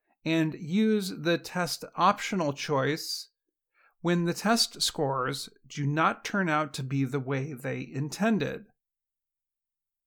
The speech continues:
Blessing said the decision will help international students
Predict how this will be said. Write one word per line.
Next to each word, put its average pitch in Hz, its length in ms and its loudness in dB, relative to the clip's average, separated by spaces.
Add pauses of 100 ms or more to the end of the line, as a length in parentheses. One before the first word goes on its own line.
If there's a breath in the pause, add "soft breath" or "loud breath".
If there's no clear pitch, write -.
(120)
Blessing 170 600 4
said 165 380 4
the 156 80 2
decision 220 720 2
will 180 220 4
help 214 520 0 (120)
international 165 840 2
students 147 800 -2